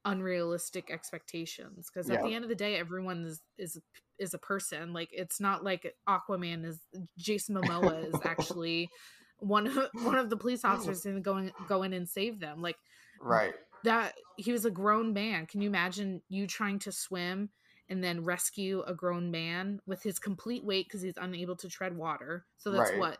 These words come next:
Speaker 1: two hundred fifty pounds? You're a hundred and fifty pounds. Like,
Speaker 2: <laughs> Yeah, and he
Speaker 1: you
Speaker 2: was
Speaker 1: know?
Speaker 2: already not cooperating, already not following, like, orders, and, like,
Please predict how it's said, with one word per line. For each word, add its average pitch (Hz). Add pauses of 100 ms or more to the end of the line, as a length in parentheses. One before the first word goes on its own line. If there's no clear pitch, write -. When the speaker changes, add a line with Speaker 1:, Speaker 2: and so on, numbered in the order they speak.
Speaker 1:
two 233
hundred 226
fifty 226
pounds? 170 (420)
You're 214 (460)
a -
hundred 214
and 196
fifty 208
pounds. 160 (360)
Like, 175
Speaker 2:
<laughs> 147 (920)
Yeah, 165
and 156
he 180
Speaker 1:
you 185
Speaker 2:
was -
Speaker 1:
know? 151
Speaker 2:
already 180
not 139
cooperating, 120 (800)
already 156
not 135
following, 131
like, 113
orders, 127
and, 120
like, 107